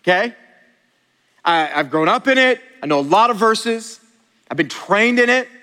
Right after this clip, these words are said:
whatever that means. I've got accountability.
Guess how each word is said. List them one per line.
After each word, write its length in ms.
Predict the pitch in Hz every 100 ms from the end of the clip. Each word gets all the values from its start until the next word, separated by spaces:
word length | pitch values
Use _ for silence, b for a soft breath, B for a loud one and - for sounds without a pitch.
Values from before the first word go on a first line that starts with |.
| _ -
whatever 220 | 139 220
that 180 | 233 214
means. 680 | 233 240 247 226 - - - b b b b b b b _ _ _ _ _ _ _
I've 60 | -
got 100 | 175
accountability. 1040 | - 175 131 - 240 262 269 269 262 220